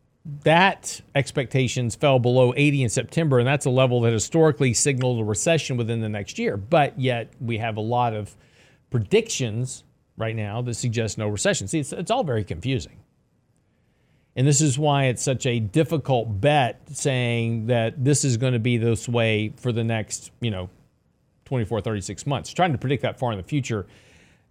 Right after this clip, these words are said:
is very difficult to do, to get it right. This is why we pay so much attention to what the market is doing right now rather than what we think it's gonna do, you know, in the future. Now, it doesn't mean you can't make bets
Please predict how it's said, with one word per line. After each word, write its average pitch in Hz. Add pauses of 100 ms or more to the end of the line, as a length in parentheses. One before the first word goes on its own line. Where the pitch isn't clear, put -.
(480)
is 135
very 139
difficult 113
to 113
do, 107 (140)
to 113
get 104
it 104
right. 123 (600)
This 110
is 113
why 120
we 107
pay 120
so 117
much 104
attention 113
to 107
what 104
the 139
market 110
is 98
doing 104
right 104
now 110 (180)
rather 113
than 104
what 107
we 98
think 123
it's 101
gonna 101
do, 98 (580)
you 113
know, 92 (400)
in 110
the 95
future. 139 (680)
Now, 170
it 180
doesn't 185
mean 165
you 135
can't 151
make 117
bets 113